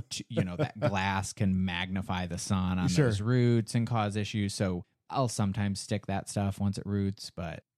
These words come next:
Speaker 1: yeah.
Speaker 2: And like I said, you know, one of those things where if you, if you're comfortable,
Speaker 1: Those are
Speaker 2: you've done
Speaker 1: also
Speaker 2: it.
Speaker 1: very, very forgiving varieties of plants.
Speaker 2: Very much so.
Speaker 1: Yeah.
Speaker 2: So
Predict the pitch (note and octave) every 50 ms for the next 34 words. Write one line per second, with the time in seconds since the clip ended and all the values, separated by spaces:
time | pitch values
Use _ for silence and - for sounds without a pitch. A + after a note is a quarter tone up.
0 | _ - - D2 - - - - _ _ _ - C#3 B2 A#2 G#2+ G#2 A2 G#2 G2+
1 | B2 B2+ A#2 A2 G#2+ A2 B2+ D3 D3 C3+ B2+ A2+ - - A#2 A2+ G#2 G#2+ A2 G#2+
2 | A2 - A#2 G#2+ - A#2+ A#2+ A#2 A#2 A#2 - - G#2+ - A#2 A2+ G2+ - - E3+
3 | E3 C#3+ D3+ C#3+ C#3 B2+ A#2 B2 A#2 A#2 A2+ A2 G#2+ A2 G#2+ G2+ F#2+ G2+ G#2 A#2
4 | A#2 A2+ A2 A2 G#2+ G#2+ G2+ G2+ G2 G2 F#2+ F#2 F#2+ - _ _ _ _ - A2
5 | B2 A#2 A2+ G#2+ G2+ - - A2 G2+ F#2+ F2 - G2 F#2 F2 F2+ E2+ E2 E2 D#2+
6 | F#2 E2+ - - - - - - - - - - - - - - - - - _
7 | - - C3+ B2 C#3 C3 A#2+ A2 G#2+ G2+ - - - - - - - - - -
8 | - - A2+ - _ _ _ - - - G#2+ G2+ G2 F#2+ -